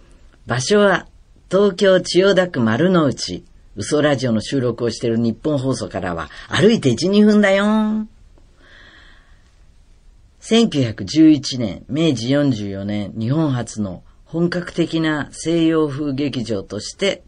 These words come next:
誕生。外観はヨーロッパのルネサンス風。えー、劇場経営、サービス面における革新をもたらした。例えば、芝居小屋を廃して、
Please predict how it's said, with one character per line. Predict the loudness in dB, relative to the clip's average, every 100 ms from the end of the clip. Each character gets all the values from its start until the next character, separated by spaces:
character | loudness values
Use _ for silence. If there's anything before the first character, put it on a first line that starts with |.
| -12
誕 | -6 -4
生。 | -4 -6 -10 -14 -20 -20 -20 _ -4
外 | 0 0
観 | 0 -2 0
は | 0
ヨ | 4 4
ー | 4
ロ | 2
ッ |
パ | 0 -4
の | -4 -6 -12 -20 -20 -20 -18 0
ル | 4
ネ | 4
サ | 2 0 2 4 4 2 0
ン | -2 -6
ス | -8 -12 -18 -20 -14
風。 | -6 -4 -4 -8 -16 -20 -20 -20 -20 -20 -20 -20 -20 -20 -12
え | -6 -2 0 0 0 -2 -4
ー、 |
劇 | -4 -4 -4 -4
場 | -2 0 0 -2 -4 -6
経 | -6 -4 -2 -4 -6 -8
営、 | -10
サ | -6 -4 -2
ー |
ビ | -4
ス | -8 -8
面 | -6 -4
に | -6
お | -8
け | -10
る | -12
革 | -12 -12
新 | -4 0 0 0
を |
も | -2
た | -2 -2
ら | -4
し | -10
た。 | -14 _ _ -20 _ -20 -16 -8 0
例 | 2
え | 2
ば、 | -2
芝 | -2 2 2
居 |
小 | 4 4
屋 | 4 2
を |
廃 | 0 -2
し | -2 -10
て、 | -16